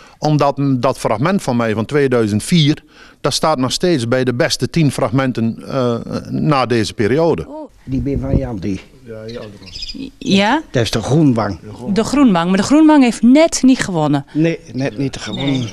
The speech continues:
Speaker 2: Ja, en is dit de eerste keer dat u met wedstrijden meedeed of deed u al vaker mee?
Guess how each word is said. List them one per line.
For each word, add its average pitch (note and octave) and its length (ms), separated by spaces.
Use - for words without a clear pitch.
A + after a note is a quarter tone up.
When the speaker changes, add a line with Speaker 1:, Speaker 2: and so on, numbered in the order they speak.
Speaker 2:
Ja, G3 160
en A#3 120
is B3 120
dit C4 140
de A#3+ 80
eerste B3 220
keer C4 180
dat A3+ 160
u G#3 40
met G3+ 120
wedstrijden C#4 520
meedeed B3 400
of G#3 120
deed A3 200
u A3 60
al G3+ 80
vaker F3 340
mee? D3+ 240